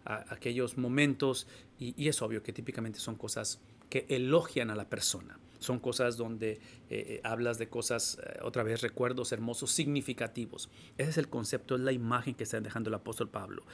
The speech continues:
que en un, en una experiencia de debate, en una experiencia de confrontación, el cristiano tiene la habilidad sobrenatural dada por su palabra, a través del Espíritu de Cristo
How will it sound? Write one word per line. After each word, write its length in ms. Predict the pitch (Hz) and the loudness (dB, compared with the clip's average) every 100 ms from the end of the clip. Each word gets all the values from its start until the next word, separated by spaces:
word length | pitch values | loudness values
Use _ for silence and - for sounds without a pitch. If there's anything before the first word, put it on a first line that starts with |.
| - - | -18 -8
que 120 | - | -2
en 160 | 101 113 | 0 4
un, 200 | 147 160 - - | 4 2 -2 -8
en 140 | 127 123 | -2 2
una 140 | 160 | 2
experiencia 800 | 170 - 123 123 135 135 135 120 - - | 2 2 2 4 2 4 4 4 2 -8
de 160 | 117 113 | 0 2
debate, 520 | 107 120 131 156 165 - - | 4 4 4 2 0 -4 -8
en 80 | 110 | -2
una 140 | 123 | -2
experiencia 680 | - 120 117 123 - 123 120 - - | 0 2 2 2 4 4 2 -2 -4
de 160 | 120 117 | -2 0
confrontación, 880 | 127 113 147 139 127 - 127 117 - - - | 0 6 6 6 4 4 4 2 -2 -12 0
el 160 | - 139 | 2 4
cristiano 580 | 175 - - 127 113 110 - - | 4 4 6 4 2 -4 -8 -6
tiene 220 | - 123 | 0 4
la 100 | 131 | 6
habilidad 640 | 131 135 147 117 92 113 104 | 6 6 4 2 0 -2 0
sobrenatural 960 | - 135 139 151 147 160 107 104 120 - - | 4 6 6 4 4 4 4 2 -2 -6 0
dada 400 | 127 120 120 - | 2 4 4 6
por 160 | 139 147 | 6 8
su 160 | 165 | 8
palabra, 500 | 185 156 92 92 113 - - - - - - - | 8 8 6 0 -8 -12 -20 -20 -20 -20 -20 -2
a 120 | 127 | 0
través 360 | - 107 123 131 | 2 4 4 6
del 160 | 123 110 | 4 4
Espíritu 720 | - - 151 160 - 165 160 - - - | 4 4 2 2 4 4 2 -6 -20 -6
de 220 | 110 156 | 6 6
Cristo 420 | 160 160 - - | 8 6 6 2